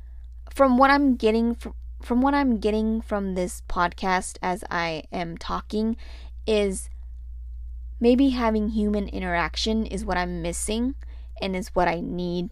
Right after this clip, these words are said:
to feel like this is home. Because I miss my family,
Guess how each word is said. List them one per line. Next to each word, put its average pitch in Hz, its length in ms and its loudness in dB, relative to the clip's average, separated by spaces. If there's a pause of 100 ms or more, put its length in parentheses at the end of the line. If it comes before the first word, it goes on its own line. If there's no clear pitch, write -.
to 185 120 -4
feel 180 380 -4
like 165 240 -8 (160)
this - 220 -6
is 185 140 -8
home. 185 420 -6 (380)
Because 208 500 -2
I 233 100 6
miss 262 300 2
my 214 140 2
family, 220 680 -2